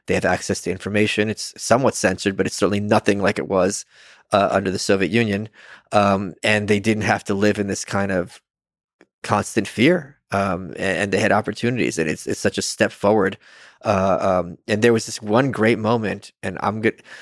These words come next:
There's a super, Boris Yeltsin became president of Russia. Uh, he's also mayor of Moscow at one point, or the equivalent of mayor. And he came here to visit nasa on, in the, in the capacity of one or the other.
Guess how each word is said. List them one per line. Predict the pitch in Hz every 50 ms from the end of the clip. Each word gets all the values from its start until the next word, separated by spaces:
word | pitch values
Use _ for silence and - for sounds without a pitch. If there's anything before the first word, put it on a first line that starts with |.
| - _
There's | - 110 113 110
a | 117
super, | - - - 143 135 - - - 113 92 - _
Boris | 104 101 117 135 127 - -
Yeltsin | 120 120 123 - - 117
became | 107 101 - - 107 104
president | 98 - - 104 104 - 107 101 101 92 - _
of | - 101 98 92 92 98 113 -
Russia. | - 113 117 104 95 - - - 92 104 - - - - - - _ _
Uh, | -
he's | 92 92 107 104 101
also | 107 98 - - 98
mayor | 98 98 92 95 95 98
of | 95 -
Moscow | 90 82 - - - 92 82
at | 64
one | 78 95 95 98
point, | - 87 82 80 - _
or | 95 98
the | 95
equivalent | 95 - - 95 87 92 85
of | 95 107
mayor. | 90 82 80 90 98 107 - _ _ _ _ _ _ _ _ _ _ _ _ _ _ - - - _ _
And | 107 110 104
he | 117 110
came | - - 120 120 131 127
here | 117 123 117 113
to | - -
visit | 92 107 107 - - -
nasa | 98 104 98 104 - - 82 82 101 -
on, | - 92 95 71 -
in | 101 95 95
the, | 98 82 -
in | - 98 98 98 95 85 - -
the | - 87 76 90 87
capacity | - - - 98 - - - 95 85
of | 95
one | 95 92
or | 95
the | 95 85
other. | 80 87 90 110